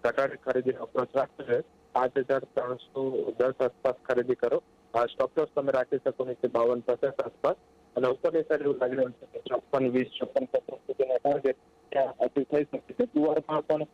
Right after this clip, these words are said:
આ જ રીતે થોડું માર્કેટમાં મોમેન્ટમ અસ્થિર થવાથી થોડું એક્સપોર્ટ ઇન્ક્વાયરીઝ અને ઓર્ડરને લઈને થોડું માર્કેટમાં કન્સર્ન હતું, પણ તે રીતે થોડું ટ્રેડ ડેવલપ થઈ ગયા છે અને ધીરે ધીરે લોઅર લેવલે, અ, બાર્ગેન બાઇંગની થોડી શરૂઆત થઈ છે. તો મારા મત મુજબ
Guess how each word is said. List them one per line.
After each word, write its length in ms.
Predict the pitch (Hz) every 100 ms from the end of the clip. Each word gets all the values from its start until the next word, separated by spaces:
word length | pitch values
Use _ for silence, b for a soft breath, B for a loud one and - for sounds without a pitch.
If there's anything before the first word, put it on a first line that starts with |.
| - _
આ 100 | 139
જ 40 | 143
રીતે 260 | 143 135 -
થોડું 340 | - 143 139
માર્કેટમાં 600 | 143 - - - 135 131 127
મોમેન્ટમ 480 | 123 - 127 135 131 _ _ -
અસ્થિર 320 | 123 - 139 120
થવાથી 380 | 127 123 131
થોડું 280 | - 135 127
એક્સપોર્ટ 500 | 120 - _ 208 -
ઇન્ક્વાયરીઝ 540 | 120 120 131 127 123 120
અને 140 | 120
ઓર્ડરને 400 | 113 113 123 123
લઈને 360 | 120 123 120 120
થોડું 340 | - 117 117 - _ _
માર્કેટમાં 500 | 117 117 127 - 117
કન્સર્ન 340 | 120 120 123 143
હતું, 220 | - 131
પણ 220 | - 123
તે 180 | - 127
રીતે 260 | - -
થોડું 320 | - 127 117 - - 120 120 -
ટ્રેડ 160 | 127 123
ડેવલપ 260 | 120 120 120 _
થઈ 100 | 127
ગયા 180 | 131 120
છે 140 | - 139 - _ _
અને 120 | 120 120
ધીરે 260 | 127 131
ધીરે 360 | 123 127 131 127
લોઅર 300 | 107 113 127
લેવલે, 420 | 120 120 123 120 - _ _ 120
અ, 120 | 117
બાર્ગેન 460 | 113 123 123 127
બાઇંગની 340 | 123 117 123 120
થોડી 240 | - 127 120
શરૂઆત 280 | 123 123 127
થઈ 220 | - 165
છે. 140 | 165 160
તો 360 | - _ -
મારા 240 | 123 123 131
મત 160 | 127 123
મુજબ 200 | 117